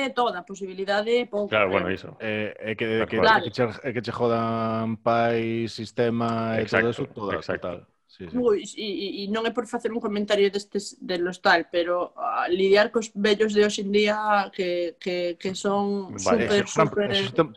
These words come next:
Speaker 3: témolo falado aquí neste podcast, ¿no?
Speaker 1: condescendentes, sí, sí,
Speaker 3: O
Speaker 1: uf, é
Speaker 3: problema,
Speaker 1: terrible.
Speaker 3: o problema de hoxe en día son os pais, tío, as nais, tío, que este é un puto Cristo, joder.
Speaker 2: <laughs>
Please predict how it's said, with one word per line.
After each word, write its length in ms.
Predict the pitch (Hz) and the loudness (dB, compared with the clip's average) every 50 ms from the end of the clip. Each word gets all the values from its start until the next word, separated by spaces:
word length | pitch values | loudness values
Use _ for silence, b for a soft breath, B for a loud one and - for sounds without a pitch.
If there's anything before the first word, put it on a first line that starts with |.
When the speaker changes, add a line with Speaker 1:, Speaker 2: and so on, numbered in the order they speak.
| - _ _ _ _ | -20 _ _ _ _
Speaker 3:
témolo 320 | 151 139 139 139 143 139 | 0 4 4 4 4 4
falado 320 | - - 117 113 110 107 113 | 2 2 0 0 0 -2 -4
aquí 160 | - 117 120 | -4 -4 -4
neste 240 | 113 107 - - 95 | -4 -4 -6 -6 -4
podcast, 240 | - - 220 226 220 | 0 2 2 2 4
¿no? 80 | 208 | 4
Speaker 1:
condescendentes, 960 | 214 220 - - 233 - 214 214 220 226 226 240 233 233 247 240 240 - - _ - | 2 2 2 2 -2 -2 2 4 6 6 6 6 6 8 6 6 6 4 -8 _ -14
sí, 400 | - - - 202 190 180 - - | -4 4 6 6 6 4 0 -6
sí, 320 | - - - 208 202 196 | -8 0 4 6 8 8
Speaker 3:
O 160 | 190 202 196 - | 8 6 4 2
Speaker 1:
uf, 0 | |
é 80 | - | 4
Speaker 3:
problema, 400 | - 120 117 127 127 131 - 208 | 2 4 6 6 6 6 2 2
Speaker 1:
terrible. 160 | - 202 196 | 2 2 2
Speaker 3:
o 40 | 185 120 | 2 4
problema 320 | 131 123 131 139 151 147 | 4 2 4 4 4 6
de 80 | 147 170 | 4 4
hoxe 160 | 151 - 120 | 2 0 -2
en 40 | 113 131 | 0 2
día 80 | 160 175 - | 2 2 2
son 160 | - 226 165 104 87 | 2 0 0 0 -4
os 80 | - | -4
pais, 400 | _ - 196 143 95 90 82 - | _ 0 0 0 0 -4 -10 -12
tío, 160 | - 107 104 101 | -12 -10 -10 -10
as 80 | 104 | -8
nais, 320 | 104 156 160 123 95 87 - | -4 -4 -4 -4 -4 -8 -12
tío, 240 | - 101 92 95 | -14 -12 -12 -8
que 80 | - 160 151 120 | -6 -4 -4 -4
este 120 | - - | -4 -6
é 40 | 113 | -6
un 80 | 107 | -4
puto 160 | 104 110 147 190 | -4 -2 -2 0
Cristo, 320 | 190 214 147 113 - - 101 - | 0 0 -2 -4 -4 -8 -10 -8
joder. 240 | 107 98 90 117 | -6 -4 -4 -4
Speaker 2:
<laughs> 880 | 113 - - 123 - - 139 123 - 135 131 113 - - _ - - _ | -2 0 0 0 2 2 0 0 0 -8 -8 -10 -10 -16 _ -20 -20 _